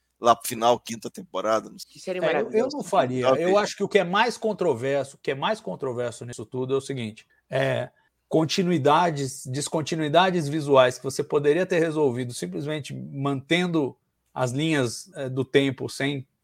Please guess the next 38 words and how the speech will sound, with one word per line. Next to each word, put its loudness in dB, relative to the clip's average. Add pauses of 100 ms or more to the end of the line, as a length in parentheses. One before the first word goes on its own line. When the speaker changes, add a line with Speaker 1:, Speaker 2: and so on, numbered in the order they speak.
(160)
Speaker 3:
crossover. 4 (280)
Você 2
faz 8
um 4
episódio 4
assim -2
de -2
futuro 2
que -6
se 2
passa 10
na 4
época 0
da 0
série -2
clássica, 0
na 2
Enterprise, 2
durante 0
Balance 6
of 2
Terror, 6 (200)
você -14
mandou 2
tudo -4
isso 0
aí 4
pras 2
picas. -8 (240)
E -4
Speaker 2:
É. -4
Speaker 3:
pode 6
ser 6
coisa 4
de -4
patrulheiro 0
do -8
cânone, 0